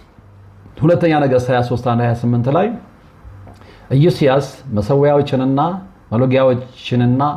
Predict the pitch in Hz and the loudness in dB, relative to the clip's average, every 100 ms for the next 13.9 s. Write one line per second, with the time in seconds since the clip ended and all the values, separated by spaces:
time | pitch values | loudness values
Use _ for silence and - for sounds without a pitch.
0 | - 120 123 123 127 127 120 - 139 - | -6 -4 -2 0 0 0 0 -2 -4 0
1 | 131 135 127 123 127 117 117 - 110 101 | 2 4 2 2 2 2 0 -2 -2 0
2 | 90 85 87 87 95 95 131 156 127 98 | -2 -4 -6 -6 -8 -4 0 2 2 2
3 | 104 160 - - - - 170 180 151 156 | 0 -2 -4 -16 -20 -2 0 2 2 0
4 | 143 131 131 117 107 110 117 170 123 104 | 0 0 0 -2 -2 0 0 0 0 -2
5 | - 117 123 123 104 101 98 - 113 101 | 0 0 0 0 0 0 -2 0 0 2
6 | 120 110 117 131 98 90 87 90 - - | 2 2 2 2 0 -2 -6 -10 -14 -20
7 | - - - 151 185 196 185 170 160 120 | -20 -12 0 4 4 4 2 2 0 -2
8 | - 101 123 - 120 147 143 135 131 131 | -2 -4 -4 -2 0 2 0 0 0 0
9 | 117 98 104 117 135 123 120 113 101 101 | 0 0 0 2 0 -2 0 0 0 0
10 | 104 107 139 147 180 175 123 143 202 123 | 0 0 0 2 0 0 0 0 2 2
11 | 143 143 139 135 131 113 98 98 98 107 | 2 0 0 2 2 2 2 2 2 2
12 | 110 123 - 143 - 131 120 120 98 147 | 0 -2 -2 -2 0 0 0 0 2 0
13 | 135 117 107 101 104 104 101 120 123 | 0 0 0 0 0 -2 0 0 0